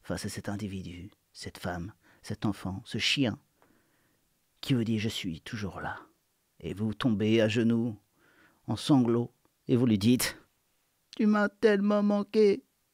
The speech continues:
viens que je ne pensasse plus à toi. Chacune de mes pensées était tournée vers ton être, et tu les habitais, comme tu m'as habité. » Hein,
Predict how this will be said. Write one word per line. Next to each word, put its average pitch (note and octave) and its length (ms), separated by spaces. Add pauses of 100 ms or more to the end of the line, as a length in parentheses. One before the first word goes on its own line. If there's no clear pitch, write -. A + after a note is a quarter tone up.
(260)
viens A3 320
que G#3 120
je G3 60
ne G3 100
pensasse G3 480
plus G3+ 280
à G3 80
toi. G3 360 (800)
Chacune G3 640
de F3+ 120
mes F3+ 160
pensées F3+ 680 (1600)
était G3 240
tournée E3 560
vers E3 240
ton E3 220
être, F3+ 340 (100)
et F3 80
tu - 140
les E3+ 240
habitais, E3+ 540 (460)
comme D3 180
tu - 160
m'as D3+ 160
habité. » D3 560 (140)
Hein, D3 280